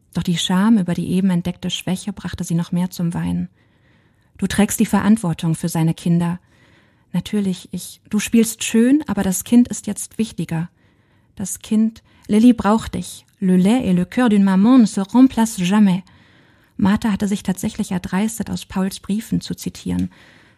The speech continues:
„Sei du nur jetzt stark und tapfer um deiner und unserer Kinder willen. Mehr kann ich jetzt nicht bitten.“ Vielleicht war das der Beginn allen Übels gewesen.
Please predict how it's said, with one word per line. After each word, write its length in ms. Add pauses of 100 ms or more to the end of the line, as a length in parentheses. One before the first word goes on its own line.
(120)
„Sei 180
du 180
nur 160
jetzt 320
stark 400
und 180
tapfer 520
um 160
deiner 380
und 180
unserer 260
Kinder 400
willen. 320 (280)
Mehr 220
kann 200
ich 140
jetzt 260
nicht 220
bitten.“ 360 (800)
Vielleicht 420
war 100
das 200
der 120
Beginn 340
allen 260
Übels 460
gewesen. 520